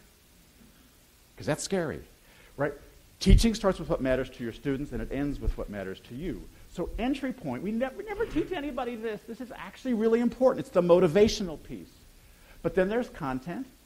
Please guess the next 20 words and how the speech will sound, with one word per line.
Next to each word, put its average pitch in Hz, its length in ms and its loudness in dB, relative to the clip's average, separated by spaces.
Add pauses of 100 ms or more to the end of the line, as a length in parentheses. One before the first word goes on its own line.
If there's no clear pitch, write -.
(340)
plenty 151 240 0
of 160 120 -2
content 139 420 -4
online. 127 560 -2
You 127 100 -2
can 107 200 -2
read, 127 260 6
you 120 80 -2
can 101 180 -14
watch. 127 400 -14 (600)
Then 135 140 -2
there's 175 160 -2
exam. 180 420 -4
I 110 60 -4
give 113 140 -2
an 113 60 0
exam 120 320 -2
before 120 300 -2
every 95 180 -4
class. 180 420 -4